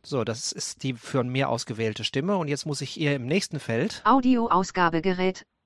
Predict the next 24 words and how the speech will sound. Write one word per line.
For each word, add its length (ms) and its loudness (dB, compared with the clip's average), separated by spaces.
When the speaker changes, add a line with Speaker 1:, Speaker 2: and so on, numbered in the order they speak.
Speaker 2:
Kombination 800 4
Speaker 1:
unter 300 0
Audioausgabegerät 1120 2
festlegen, 840 -2
dass, 340 0
wie 180 -4
vorhin 320 0
auch 160 -2
bei 160 -2
jaws, 300 2
die 80 -8
Sprachausgabe 720 2
über 180 0
meinen 320 -4
internen 500 -2
Lautsprecher 480 -2
sprechen 360 -8
soll. 240 -10
Speaker 2:
Microsoft 760 2
Lautsprecher, 840 0
High 200 2
Definition 760 2
A. 180 -4
Speaker 1:
Genau. 220 -2